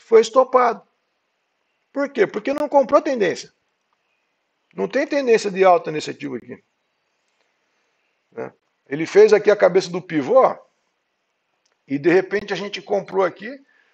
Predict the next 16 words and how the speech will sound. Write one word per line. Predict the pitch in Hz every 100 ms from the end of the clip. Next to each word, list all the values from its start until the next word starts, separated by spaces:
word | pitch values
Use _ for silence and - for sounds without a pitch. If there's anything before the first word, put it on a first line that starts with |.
| _
ficou | - 220 220 262
no | 269
lucro, | 233 254 269 254 -
ficou | - 208 - 254
no | 247
lucro, | 233 247 247 -
ficou | 208 - 240
no | 240
lucro | 220 233 233 214
e |
nunca | 226 277 302 339 269
conseguiu | 302 247 240 240 254
ir | 247
embora | 311 269 247 254
no | 269
lucro. | 254 208 -